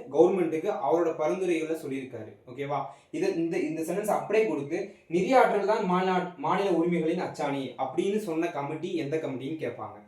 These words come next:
ராஜமன்னார் குழு தான் இந்த பரிந்துரை சொல்லியிருக்காங்க. ஓகேவா? எக்ஸாம்பிளுக்கு ஒரு மாநிலத்துல பிரச்சனை வருது,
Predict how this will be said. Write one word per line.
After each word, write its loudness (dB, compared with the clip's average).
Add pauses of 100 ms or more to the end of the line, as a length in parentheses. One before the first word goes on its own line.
(400)
ராஜமன்னார் 2
குழு -2
தான் -2
இந்த 0
பரிந்துரை 0
சொல்லியிருக்காங்க. -8
ஓகேவா? 0 (260)
எக்ஸாம்பிளுக்கு 2 (140)
ஒரு 2 (480)
மாநிலத்துல 2
பிரச்சனை -2
வருது, 0